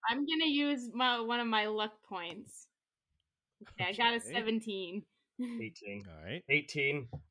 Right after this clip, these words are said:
Speaker 2: All right. I'm gonna roll his perception. Okay, interesting.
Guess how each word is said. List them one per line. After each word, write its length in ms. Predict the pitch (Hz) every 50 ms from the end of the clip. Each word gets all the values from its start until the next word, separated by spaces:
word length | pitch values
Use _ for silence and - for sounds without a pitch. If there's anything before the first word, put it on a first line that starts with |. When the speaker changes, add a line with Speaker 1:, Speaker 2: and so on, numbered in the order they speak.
| _
Speaker 2:
All 60 | 120 117
right. 140 | 110 90 - _ - 151 - _ _ _ _ _ _ _
I'm 100 | - 117
gonna 200 | 117 127 123 120
roll 280 | 117 120 123 123 120 117
his 320 | 104 120 123 123 110 -
perception. 840 | - _ - 120 107 - - - 135 123 - - - - 98 90 92 - _ _ _ -
Okay, 960 | 156 214 247 - _ _ - - - - - - 233 214 151 120 98 90 87 _
interesting. 520 | - 143 139 - - - - - 80 76